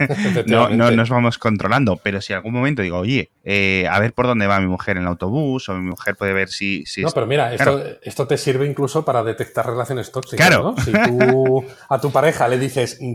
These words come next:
Speaker 2: "Tengo que saber dónde estás en Google Maps en todo momento", y si no me enfado, dices,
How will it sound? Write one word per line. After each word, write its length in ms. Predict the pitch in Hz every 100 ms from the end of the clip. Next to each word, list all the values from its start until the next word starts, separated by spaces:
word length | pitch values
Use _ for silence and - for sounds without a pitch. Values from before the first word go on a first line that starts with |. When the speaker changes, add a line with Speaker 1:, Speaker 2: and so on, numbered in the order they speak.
| -
Speaker 2:
"Tengo 340 | 135 131 156
que 280 | 156 143 139
saber 360 | - 131 139 139
dónde 260 | 135 135 143
estás 260 | - 135
en 140 | 131 123
Google 260 | 123 127
Maps 240 | 120 135 139
en 140 | 117
todo 180 | - 131
momento", 340 | 123 127 139
y 60 | 151
si 180 | - 113
no 100 | 131
me 80 |
enfado, 360 | 127 - 131 156
dices, 340 | 143 120 -